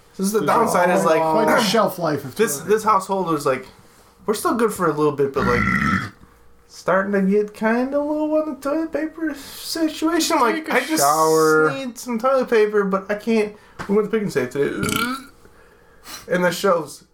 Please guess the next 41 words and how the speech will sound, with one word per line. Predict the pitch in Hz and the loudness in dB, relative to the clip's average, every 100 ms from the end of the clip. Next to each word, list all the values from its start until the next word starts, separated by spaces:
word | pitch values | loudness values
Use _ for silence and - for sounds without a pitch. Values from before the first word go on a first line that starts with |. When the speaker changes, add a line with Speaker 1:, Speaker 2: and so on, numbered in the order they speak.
| - | -2
Speaker 1:
is | 143 98 | -2 -2
completely | - 160 143 160 147 | -8 -10 -2 0 2
dry. | 139 127 120 - - 170 | 0 0 -2 -8 -12 -4
Speaker 3:
Yeah, | 208 - - | -4 -4 -4
every | 170 208 | -2 0
day | 196 196 | 2 4
I | 185 | 4
Speaker 1:
Since | 190 147 | 4 2
Speaker 3:
go. | |
Speaker 1:
last | 175 175 - | 2 -2 -2
week. | 135 - _ _ _ _ _ _ _ - | -12 -12 _ _ _ _ _ _ _ -6
I'm | 165 | 0
gonna | 185 | 2
have | 208 | 2
to | 208 | 2
go, | 190 175 170 | 2 2 4
like, | 147 139 - _ _ _ - | 2 -2 -8 _ _ _ -12
when | 139 135 156 147 | -2 0 0 2
they | 143 131 | 2 2
open | 131 135 139 131 127 120 - - | 0 0 -2 -2 -6 -6 -8 -6
just | 143 139 | -6 -4
to | 139 | -4
get | 135 131 | -2 -2
in | 131 | -2
and | 127 | -4
get | 127 | -6
some | 131 123 | -6 -4
toilet | 135 117 | -4 -2
paper. | 127 117 123 - - | -4 -6 -10 -14 -14
Speaker 2:
Yeah. | 147 | -2
Speaker 1:
And | 170 | 2
not | 233 277 | 2 2
to | |
hoard | 262 - 220 240 | 0 2 2 2
it, | 156 160 - | 0 -6 -2
like, | 156 156 | -4 -2
I, | 151 147 - 139 | -8 -8 -10 -10
I | 139 | -10
just | 131 143 | -10 -10
need | 135 | -8
some, | 131 - | -10 -10